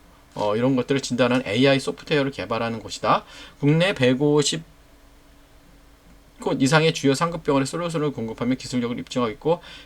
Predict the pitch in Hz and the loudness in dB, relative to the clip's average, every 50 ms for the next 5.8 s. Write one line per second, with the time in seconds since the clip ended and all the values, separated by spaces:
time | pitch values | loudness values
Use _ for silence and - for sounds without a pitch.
0 | - - 196 196 220 208 - - - 196 170 - 170 156 131 - 156 170 151 123 | -8 -8 -6 -6 -6 -8 -6 -2 -2 -2 0 0 0 -2 0 0 -2 0 0 2
1 | 127 156 160 160 160 - - - 131 156 160 170 185 180 - - 160 147 - - | 4 4 2 2 -2 -6 -12 -4 0 2 2 2 2 -2 -4 -6 -6 -4 -4 -4
2 | 160 156 - - 120 - - - 120 98 - - - - - - - 123 117 135 | -4 -4 -4 -6 -6 -4 -4 -4 -4 -6 -8 -12 -20 -20 -20 -16 -12 -6 -2 0
3 | 170 233 - - - - - - - 214 - 254 220 - - - 196 185 - - | 0 0 -2 -6 -18 -20 -16 -12 -8 -6 -6 -4 -6 -6 -4 -2 -2 -2 -2 -2
4 | 180 165 - 160 - - 170 175 165 123 110 117 123 - 147 139 - - 131 143 | -6 -6 -8 -10 -10 -8 -6 -4 -2 -2 -2 -2 -2 -2 -2 -4 -6 -4 -2 0
5 | 143 143 135 - 123 113 - - 131 156 - - - - - | 0 0 0 -4 -6 -6 -6 -4 -4 -4 -4 -6 -8 -12 -12